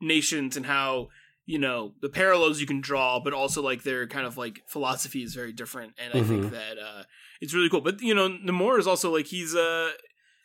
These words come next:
Speaker 1: in many ways kind of like a extension of the Killmonger philosophy as well. So it's
Speaker 2: Yeah,
Speaker 1: very
Speaker 2: it's,
Speaker 1: interesting
Speaker 2: it's a
Speaker 1: to
Speaker 2: different, you can,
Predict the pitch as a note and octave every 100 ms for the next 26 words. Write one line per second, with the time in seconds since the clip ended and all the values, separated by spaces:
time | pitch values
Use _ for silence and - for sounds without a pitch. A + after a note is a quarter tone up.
0 | _ _ F3 F#3 G3 F3+ E3+ D#3+ - F#3+
1 | E3+ D#3+ D3 D3+ C#3 C3+ B2+ _ - -
2 | - F#3+ F3+ F3 D3+ C3+ D#3+ C#3+ C3+ B2+
3 | A#2 B2+ A#2 - B2 G#2+ G2 A2 - -
4 | C#3+ - G3+ G#3 D#3 - D#3+ E3 D#3 C3+
5 | E3+ C3+ D#3+ D3+ D#3+ F3 F#3+